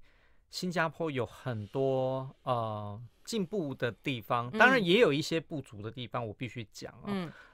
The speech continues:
Speaker 1: 那进步地方在哪边？我觉得它第一个，我们刚刚讲啊，越-，如果跟越南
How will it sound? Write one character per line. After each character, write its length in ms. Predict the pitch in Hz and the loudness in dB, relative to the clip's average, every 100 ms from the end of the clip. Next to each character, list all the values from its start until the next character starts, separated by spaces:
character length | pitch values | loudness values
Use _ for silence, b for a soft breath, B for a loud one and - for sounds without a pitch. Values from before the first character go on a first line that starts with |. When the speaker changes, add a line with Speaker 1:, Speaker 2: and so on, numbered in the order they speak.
| B | B
Speaker 1:
那 340 | - 165 156 - | 2 4 4 0
进 200 | - 302 | 0 2
步 100 | 269 | 2
地 120 | 247 | 2
方 180 | 247 233 | 4 6
在 120 | 233 | 6
哪 140 | 175 120 | 4 2
边？ 160 | 165 | 2
我 80 | 160 | 0
觉 160 | 147 165 | 2 0
得 60 | |
它 140 | 147 165 | 2 0
第 140 | 151 | 0
一 40 | |
个， 140 | 127 123 | -2 -2
我 100 | 127 | 0
们 80 | 160 | 6
刚 100 | 220 | 6
刚 80 | |
讲 180 | 214 131 | 6 0
啊， 80 | 113 | 0
越-， 240 | 151 185 147 | 0 0 0
如 120 | 180 | 0
果 120 | 247 | 2
跟 220 | 156 208 214 | 2 2 2
越 140 | 208 | 2
南 180 | 151 | 4